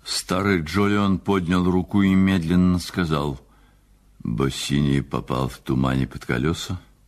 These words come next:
раздавлен насмерть". И, переведя на брата и племянника свой глубокий взгляд, добавил:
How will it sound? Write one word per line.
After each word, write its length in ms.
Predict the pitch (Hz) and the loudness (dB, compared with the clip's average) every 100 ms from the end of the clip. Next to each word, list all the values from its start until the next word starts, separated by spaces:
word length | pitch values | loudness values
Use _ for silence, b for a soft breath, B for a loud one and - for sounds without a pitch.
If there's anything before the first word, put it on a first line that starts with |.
| b b b b b b b b _ | b b b b b b b b _
раздавлен 1120 | - 57 58 53 53 76 76 78 71 60 60 | -6 -4 -4 -6 -4 -2 0 2 2 2 2
насмерть". 920 | 55 53 - 53 52 - - - - - _ _ b b b b b b b b b _ _ _ - | 0 -2 -6 -6 -6 -10 -14 -14 -14 -20 _ _ b b b b b b b b b _ _ _ -4
И, 140 | 55 | -4
переведя 500 | - 73 71 76 95 | 0 0 0 2 0
на 160 | 101 92 | 0 0
брата 320 | 92 95 98 | 0 -2 0
и 80 | 92 | -2
племянника 720 | 92 90 95 95 98 - 92 | -2 -2 2 2 2 0 -4
свой 340 | - - 90 | -2 0 2
глубокий 600 | 78 82 82 82 78 78 | 2 0 2 0 0 -2
взгляд, 480 | 64 73 71 87 90 | -2 -4 0 0 0
добавил: 520 | 85 71 71 69 73 | -4 -2 -2 -4 -6